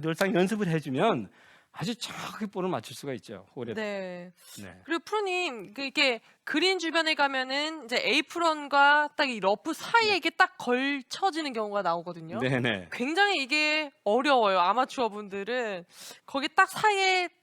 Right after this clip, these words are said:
Speaker 2: 운이 안 좋아서 이렇게 걸리는 경우가 있는데.
Speaker 1: 왜냐면은
Speaker 2: 네.
Speaker 1: <laughs> 이게 어떻게 보면 그렇게 어려운 게 아니거든요.
Speaker 2: 네.
Speaker 1: 볼은 이분의 일만 맞으면 가게 돼 있어요.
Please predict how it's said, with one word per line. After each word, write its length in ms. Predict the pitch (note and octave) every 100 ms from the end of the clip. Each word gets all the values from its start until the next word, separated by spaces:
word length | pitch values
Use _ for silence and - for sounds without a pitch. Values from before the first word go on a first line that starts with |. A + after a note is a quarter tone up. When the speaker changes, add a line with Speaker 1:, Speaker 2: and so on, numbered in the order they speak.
| _
Speaker 2:
운이 340 | A3+ D4+ F#4+ G#4
안 180 | D4+ C4+
좋아서 180 | C4+
이렇게 160 | C4 A#3+
걸리는 380 | - G#3+ B3+ C#4
경우가 240 | B3 A#3+
있는데. 180 | G3+ A3+ A2+
Speaker 1:
왜냐면은 420 | A2+ D#3 A3 D#3+
Speaker 2:
네. 380 | G#3+ G#3 F#3+ F#3
Speaker 1:
<laughs> 280 | - - -
이게 180 | G3 F#3+ - - - _
어떻게 400 | C3 - A#3 C#4
보면 440 | - F3 A3+ D4+
그렇게 220 | - F3+
어려운 440 | D4+ A#2 D#3 G#3 B3
게 80 |
아니거든요. 720 | C#4 C#3 E3+ E3 C#3 B2 A2 D#3+
Speaker 2:
네. 320 | G#3+ G#3 F3+ F#3+ _ _ _ _ _ _ _
Speaker 1:
볼은 540 | A3+ C#4+ C#4+ D4+ E4
이분의 520 | F3+ F#3+ A#3+ C#4+ D4
일만 320 | G3+ G#3+ A3 G3+
맞으면 300 | F#3 F#3 A#3+
가게 280 | - D3 D#3+
돼 80 |
있어요. 360 | B2 - G2 E2+